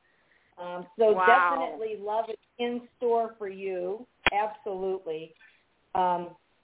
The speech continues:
Speaker 1: love and kisses, love and kindness, um, joyful birth. So we know it's coming. It's coming in, in abundance. Once, once it's here, it's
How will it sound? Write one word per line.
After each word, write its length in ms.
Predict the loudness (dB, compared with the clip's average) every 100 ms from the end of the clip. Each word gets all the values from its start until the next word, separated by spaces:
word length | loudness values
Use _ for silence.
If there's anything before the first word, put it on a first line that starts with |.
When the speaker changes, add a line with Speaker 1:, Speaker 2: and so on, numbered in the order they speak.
| _ _ _ _ _ _ _ _ _ _ _ _ 0
Speaker 1:
love 240 | 4 4
and 160 | 2 -2
kisses, 800 | 2 2 2 4 6 6 4 0
love 160 | -4 -4
and 120 | -4 -14 -10
kindness, 840 | -8 -6 -8 -8 -8 -6 -8 -10 _ _ _ _ _ -10
um, 800 | -6 -4 -4 -2 -2 -2 -4 -10 _ -2
joyful 560 | 2 2 0 -6 -4 4
birth. 540 | 6 8 8 6 2 -4 _ _ _ -2
So 380 | 2 4 2 -2 -6
we 180 | -2
know 300 | 4 6 8
it's 160 | 6 4 -2
coming. 400 | -2 -2 -2 -8
It's 140 | -12 -14 -10
coming 300 | -6 -4 -4
in, 300 | -6 -10 -8
in 100 | 0
abundance. 600 | 0 4 2 2 -4 -8 -14 _ _ _ _ _
Once, 260 | -6 -6 -6
once 340 | -10 -4 -2 -2
it's 160 | -6 -6 -2
here, 240 | 2 2
it's 140 | 0